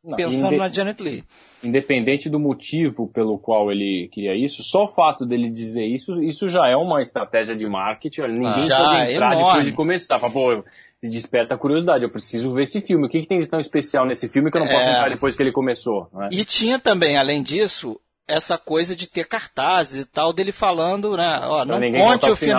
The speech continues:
Speaker 1: final.
Speaker 2: do filme e tal. Mas por causa dessa estratégia dele, os críticos não podiam ver pré-estreia, não tinha
Speaker 3: É.
Speaker 2: pré-estreia.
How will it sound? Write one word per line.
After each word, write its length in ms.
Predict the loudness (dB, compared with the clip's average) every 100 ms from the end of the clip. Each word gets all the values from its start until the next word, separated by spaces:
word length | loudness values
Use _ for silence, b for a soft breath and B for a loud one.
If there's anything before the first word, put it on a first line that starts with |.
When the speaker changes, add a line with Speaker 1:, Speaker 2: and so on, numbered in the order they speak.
| 4
Speaker 1:
final. 140 | 4
Speaker 2:
do 120 | 0
filme 380 | -8 -6 -4 -4
e 20 |
tal. 180 | -4 -2
Mas 240 | 0 0 -2
por 340 | _ -8 -4
causa 360 | 0 0 0 -2
dessa 440 | 0 -2 -2 -4
estratégia 600 | -6 -6 -6 -4 -4 -4
dele, 460 | -4 -2 -2 -4 -10 b b b b b
os 200 | -6 -4
críticos 480 | -4 -4 -4 -4 -4
não 120 | -4
podiam 320 | -4 -4 -4
ver 140 | -4
pré-estreia, 600 | -2 -2 -2 -2 0 2 0
não 100 | 0
tinha 140 | 2
Speaker 3:
É. 40 | 4
Speaker 2:
pré-estreia. 600 | 2 2 2 2 -2